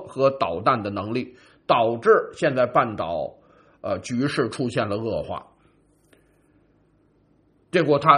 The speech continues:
呃，这个奉承打到了痒处。“如果我要在的话，这世界什么都不会发生。”啊，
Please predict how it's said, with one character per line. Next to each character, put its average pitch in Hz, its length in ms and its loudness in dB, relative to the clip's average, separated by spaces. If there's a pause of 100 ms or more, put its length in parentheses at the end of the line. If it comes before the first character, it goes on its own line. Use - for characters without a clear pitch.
呃， 139 120 -8 (440)
这 160 260 8
个 123 140 0
奉 123 320 2
承 107 320 -8
打 107 240 2
到 143 160 4
了 104 100 -4
痒 85 240 -10 (100)
处。 - 360 -10
“如 254 240 6
果 208 200 12
我 151 460 6
要 185 240 8
在 147 240 8
的 117 80 -2
话， 110 320 4
这 143 100 0
世 143 280 -4
界 147 180 0
什 110 160 -10
么 151 80 -4
都 151 140 2
不 90 180 -10
会 87 160 -12
发 82 220 -10
生。” 85 200 -12 (440)
啊， 95 240 -8